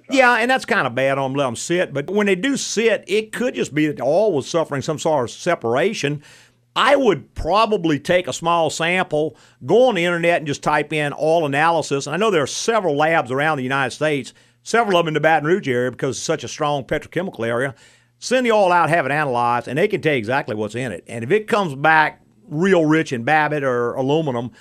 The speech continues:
Speaker 2: well, then, you know, you got a problem. But if not, you know, you may be worrying about nothing at all.
Speaker 1: Well, the only reason I was concerned about what you said about the, being in the oil area, I'm a truck driver,
Speaker 2: Mm-hmm.
Speaker 1: but I'm from Oklahoma City area.
Speaker 2: Okay.
Speaker 1: And I think I'll take your advice. I'll,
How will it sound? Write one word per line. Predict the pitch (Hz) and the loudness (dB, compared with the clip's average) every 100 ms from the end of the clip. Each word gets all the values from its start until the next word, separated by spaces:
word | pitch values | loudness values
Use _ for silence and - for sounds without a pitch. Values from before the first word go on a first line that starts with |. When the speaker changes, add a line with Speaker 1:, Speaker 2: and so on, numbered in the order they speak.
| _ | _
Speaker 2:
well, | - 202 | 0 2
then, | 190 175 | 2 0
you | 143 | -2
know, | |
you | 120 | -2
got | 117 113 | -2 -4
a | |
problem. | - 175 165 135 123 123 | 0 2 2 2 -2 -2
But | 127 135 - | -2 -2 -2
if | 143 | -6
not, | 139 202 220 147 - | 0 2 2 0 -4
you | 156 | -6
know, | |
you | 135 196 | -6 -4
may | 226 156 | -4 -2
be | 139 135 - | -4 -8 -6
worrying | 175 175 165 139 | 2 4 4 2
about | 131 120 | -2 -2
nothing | 135 120 | -4 -4
at | 107 | -4
all. | 131 113 95 _ _ _ _ _ _ | -4 -4 -8 _ _ _ _ _ _
Speaker 1:
Well, | 117 120 113 | -6 -4 -6
the | 113 | -8
only | 143 160 139 | -8 -8 -8
reason | 143 127 120 | -10 -8 -10
I | |
was | 104 | -12
concerned | 95 - 131 113 | -14 -10 -6 -2
about | 101 | -4
what | 110 104 | -4 -12
you | 95 | -12
said | 123 120 | -8 -6
about | 92 95 87 | -4 -6 -6
the, | - 87 | -12 -12
being | 80 98 110 | -8 -6 -6
in | 95 | -6
the | 95 | -4
oil | 120 120 | -2 -2
area, | 92 87 82 98 | -4 -6 -8 -8
I'm | 127 | -10
a | |
truck | - 135 127 | -4 -4 -4
driver, | 101 87 87 107 | -8 -12 -10 -4
Speaker 2:
Mm-hmm. | 131 131 233 - | -2 -2 -6 -10
Speaker 1:
but | 87 | -10
I'm | 110 | -10
from | 113 92 | -10 -6
Oklahoma | 107 - 92 104 82 - | -6 -6 -8 -8 -10 -16
City | - | -14
area. | - 185 | -4 -2
Speaker 2:
Okay. | - 135 214 330 _ _ _ _ _ _ _ | 0 0 -2 -8 _ _ _ _ _ _ _
Speaker 1:
And | 101 107 98 95 | -4 -2 -4 -8
I | 104 | -10
think | - 277 | -8 -8
I'll | 277 | -8
take | - 233 | -8 -10
your | 233 | -10
advice. | 220 214 202 120 | -10 -8 -8 -8
I'll, | 143 151 | -8 -8